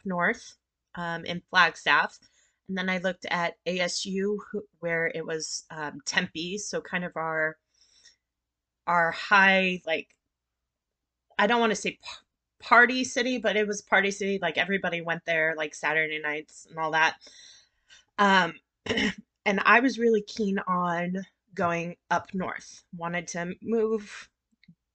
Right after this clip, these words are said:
go have that experience. Um, so I was very adamant that I only wanted to apply to N A U. Uh, but my parents like, "No, you need more options just in case, you know, you need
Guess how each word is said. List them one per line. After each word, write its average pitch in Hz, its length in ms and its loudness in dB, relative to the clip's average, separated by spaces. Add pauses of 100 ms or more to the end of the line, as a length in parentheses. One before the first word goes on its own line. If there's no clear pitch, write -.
(240)
go 220 180 6
have 190 260 0
that 160 180 0
experience. - 800 -6 (500)
Um, 175 440 -4 (120)
so - 160 -2
I 208 100 2
was 208 160 2
very 208 240 6
adamant 190 440 2
that 180 120 -4
I 175 180 0 (360)
only 226 400 4
wanted 180 380 -2
to 175 360 -4
apply 165 320 0
to 156 180 -2
N 151 100 -6
A 151 100 -4
U. 131 220 -2 (1300)
Uh, 147 340 -2 (1200)
but 202 160 0
my 196 120 4
parents 208 340 2
like, 202 180 -2
"No, 196 220 2
you 196 180 -2
need 196 200 -2
more 190 220 0
options 208 540 0
just 180 260 -6
in 180 100 -10
case, - 760 -10
you 180 140 -10
know, 151 260 -6
you 156 240 -10
need 156 520 -8